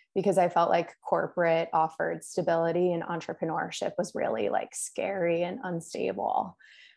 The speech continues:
Um, so I remember when I graduated college thinking, like, <laughs> I remember having this conscious thought, which is so interesting, which is, like, that I'll probably be a really good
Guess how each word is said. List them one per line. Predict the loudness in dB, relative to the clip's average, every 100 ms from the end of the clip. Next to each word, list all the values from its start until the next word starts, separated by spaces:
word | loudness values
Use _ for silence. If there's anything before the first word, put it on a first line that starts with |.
| _ 0
Um, | 2 2 -2
so | 2 4 6 6 4
I | 2
remember | 2 0 0 -2
when | -2
I | 0
graduated | 0 0 0 0 -2
college | 2 4 4 2 -2 -6
thinking, | -8 -2 -2 0
like, | -2 -2 -6 -20 _ _ _ _
<laughs> | _ _ _ _ -4
I | -2 2
remember | 2 4
having | 6 6
this | 4 2 -4
conscious | -6 -6 -10 2
thought, | 2 2
which | -2 -8
is | -2
so | -2 0
interesting, | -4 -4 -6 -4 -2
which | -2 -2
is, | 2
like, | 4 2 0 -18 _ _ _ _ 2
that | 4
I'll | 4
probably | 4 2 4 2 2
be | 2
a | 0
really | 0 0 0
good | 0